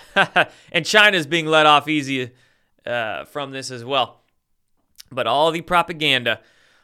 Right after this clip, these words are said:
all of the climate change propaganda, extreme cold, extreme heat, wildfires, droughts, big storms, all these things are caused by the climate change.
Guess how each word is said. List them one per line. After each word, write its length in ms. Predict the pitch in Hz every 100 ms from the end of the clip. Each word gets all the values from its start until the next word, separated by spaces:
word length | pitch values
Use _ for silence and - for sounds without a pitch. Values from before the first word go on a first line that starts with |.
| _ -
all 260 | 180 208
of 160 | 214 143
the 120 | 151
climate 420 | 151 175 175 175
change 400 | - 156 156 151
propaganda, 680 | - 147 151 120 143 143 139
extreme 520 | 131 - - 214 220
cold, 580 | - - 214 233 202 156 - _ -
extreme 460 | 160 - 208 226
heat, 420 | 190 220 226 - _
wildfires, 840 | 175 233 247 - 214 208 202 190 175
droughts, 560 | 220 247 240 - - - _ _ _ _
big 240 | 247 226
storms, 680 | - - 240 247 240 214 190 -
all 240 | 220 262
these 220 | 233 214 -
things 260 | 240 202
are 80 | 190
caused 560 | - 233 233 214 170 -
by 220 | 196 180
the 80 | 143
climate 500 | - 185 185 135 -
change. 840 | - 156 185 170 135 113 95